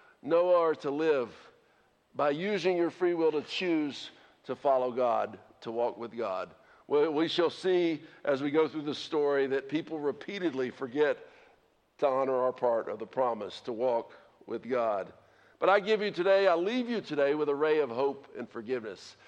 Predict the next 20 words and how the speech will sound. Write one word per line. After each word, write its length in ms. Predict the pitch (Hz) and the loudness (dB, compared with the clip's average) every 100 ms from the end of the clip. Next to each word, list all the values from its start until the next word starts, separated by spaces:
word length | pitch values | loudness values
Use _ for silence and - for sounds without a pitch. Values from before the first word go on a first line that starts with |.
| - - | -20 -2
Even 360 | 196 247 247 | 0 4 4
in 200 | 240 214 | 6 4
Genesis, 600 | 156 196 190 160 143 - | 4 2 2 -2 -6 -8
we 160 | 147 160 | -6 -6
see 440 | - 170 175 165 160 - - - | -4 -2 0 -2 -6 -18 -14 -2
a 180 | 147 | 0
promise 720 | 147 147 165 175 165 139 110 - | -2 0 2 4 2 -2 -4 -4
of 140 | 120 | -4
hope. 440 | 123 147 131 - - - _ _ _ - | 0 0 0 -4 -14 -20 _ _ _ -4
We 160 | 170 | -2
see 400 | - - 202 190 | -2 -2 0 0
God 500 | 156 170 185 180 156 - | 2 6 8 6 4 -4
caring 540 | - 190 175 160 143 120 - - | 2 4 6 4 0 -6 -16 -8
about 280 | - 143 147 | -4 0 0
his 240 | 127 139 - | 0 -6 -8
people. 560 | 147 151 - 104 90 - _ _ _ - | -6 -6 -6 -8 -10 -14 _ _ _ -2
Genesis 340 | 165 185 180 | 2 2 -2
three 180 | 160 185 | -4 -2
fifteen 460 | 151 170 170 185 180 | 0 -2 0 0 -2
says, 440 | - 165 156 - | 2 2 2 -4